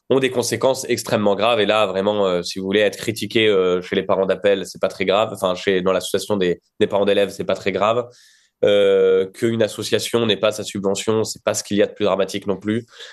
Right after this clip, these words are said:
En revanche, pour le cas des grooming gangs, euh, ceci a permis à un système de se perpétuer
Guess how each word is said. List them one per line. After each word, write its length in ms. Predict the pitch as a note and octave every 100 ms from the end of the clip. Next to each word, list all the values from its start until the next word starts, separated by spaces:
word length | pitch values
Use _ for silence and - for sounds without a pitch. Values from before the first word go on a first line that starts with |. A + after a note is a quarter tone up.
| -
En 120 | A2+
revanche, 360 | A2 A#2 B2+ -
pour 100 | G#2
le 80 | G#2
cas 140 | G2+ A2+
des 100 | G#2
grooming 320 | G#2+ G#2+ G2
gangs, 380 | G#2 A2 A#2+ A#2 _ _ _ -
euh, 260 | G2+ G2
ceci 440 | F#2+ - A2+ - B2+
a 80 | G2+ - -
permis 360 | A#2 A#2 B2
à 80 | G#2+
un 80 | G2
système 640 | - G#2 - A2+ A2 F#2
de 100 | F2+
se 140 | F2 F#2
perpétuer 760 | G#2 - G2 - G2+ A#2